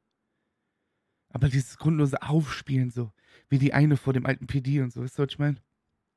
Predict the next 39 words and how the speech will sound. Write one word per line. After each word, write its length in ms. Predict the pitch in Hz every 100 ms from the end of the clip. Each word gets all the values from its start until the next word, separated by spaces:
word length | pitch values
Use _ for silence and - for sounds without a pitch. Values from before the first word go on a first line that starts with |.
| _ _ _ _ _ _
Ballern, 300 | - 139 170
im 100 | 143
Kreis 300 | 131 - 147
stehen 200 | - 160
und 120 | 147 139
zumachen. 480 | 143 131 113 110 - _ _ _ _ _ -
Kappa. 400 | 127 - 110 -
Aber 180 | - 117
da 80 | 123
könntest 300 | 120 143 131
du 40 |
das 140 | 131 123
Kappa 220 | 156 147
eigentlich 200 | 131 -
weglassen. 420 | 147 123 120 - - _ _ -
Weil 100 | 123
du, 120 | 120
mit 380 | 131 131 131 131
dem, 100 | 147
was 120 | 143
du 80 | 135
schreibst, 280 | 131 160 -
hast 140 | 131
du 40 | 127
recht. 360 | 131 139 - _ _ _ _ _ _ _ _ _ _ _ _ _ _ _ _ _ _
Kann 160 | 131
mich 160 | 131 127
kaum 300 | - 143 139
eine 320 | - 139 135
wirklich 280 | 135 - -
erinnern 320 | 135 135 123
und 220 | - 127
bin 140 | - 135
jeden 180 | 139 135
Tag 240 | 139 131
da. 140 | 143
Gab 260 | 123 147 175
es 140 | 147
nicht. 320 | - 110 -